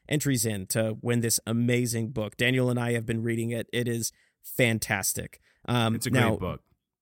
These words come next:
Speaker 1: join us next week for an exciting roundtable discussion with Daniel, Beth, and myself as we discuss the importance of gaining experience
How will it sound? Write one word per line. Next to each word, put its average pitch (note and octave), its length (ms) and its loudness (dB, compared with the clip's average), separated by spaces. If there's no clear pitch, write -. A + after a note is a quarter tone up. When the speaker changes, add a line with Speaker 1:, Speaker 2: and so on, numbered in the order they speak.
Speaker 1:
join D#3+ 300 4
us F#3 260 2
next B2+ 360 2
week B2+ 320 0
for B2+ 360 2
an B2+ 80 2
exciting C#3+ 640 2
roundtable C3 480 0
discussion A2+ 580 -2
with G#2+ 260 -2
Daniel, C#3+ 540 2
Beth, A#2+ 380 0
and D#3+ 180 2
myself B2+ 540 0
as A#2 160 -2
we C3+ 80 2
discuss C3+ 360 2
the C3 100 2
importance A#2+ 640 -2
of A2 200 -6
gaining C3+ 340 2
experience A2 760 -2